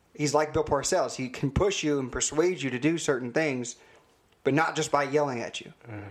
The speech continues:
Speaker 1: So that was another reason why I liked him so much. And then Bieniemy, that was another one that we really liked, and he was really good with talking and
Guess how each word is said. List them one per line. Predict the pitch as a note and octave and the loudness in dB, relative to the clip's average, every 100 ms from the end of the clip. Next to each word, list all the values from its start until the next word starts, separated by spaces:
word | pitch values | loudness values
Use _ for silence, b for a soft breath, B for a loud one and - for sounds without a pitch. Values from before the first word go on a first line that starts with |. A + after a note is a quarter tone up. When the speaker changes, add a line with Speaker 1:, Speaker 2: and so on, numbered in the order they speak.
| G#2 - | -18 -2
Speaker 1:
So | D3+ C#3+ C3+ A#2+ - | 2 4 2 -2 0
that | D3 | 2
was | D#3 | 2
another | D3+ D#3 | 0 0
reason | D3+ C3+ | 0 0
why | C3+ C3 D#3+ | 2 2 0
I | |
liked | C3+ A#2+ A#2+ | 0 -4 -4
him | A2+ | -6
so | - | -6
much. | A#2 A2+ A2+ - B B - | -4 -4 -6 -14 B B -2
And | |
then | C#3 | -2
Bieniemy, | C3+ D3+ D3+ B2+ | 2 2 2 -2
that | A#2+ | -2
was | A#2+ | -2
another | C3+ C3+ | 0 0
one | C3 B2+ | 0 -2
that | A#2 | -2
we | B2+ | -2
really | B2 B2+ | -2 -2
liked, | A#2+ A#2 A2+ | 0 -2 -4
and | A#2+ | -6
he | B2 | -4
was | B2 | -4
really | B2+ C3+ | -2 -2
good | C3 C3 | 0 -2
with | A#2+ | -4
talking | - B2+ B2+ B2 | -2 -2 -2 -4
and | A#2 | -4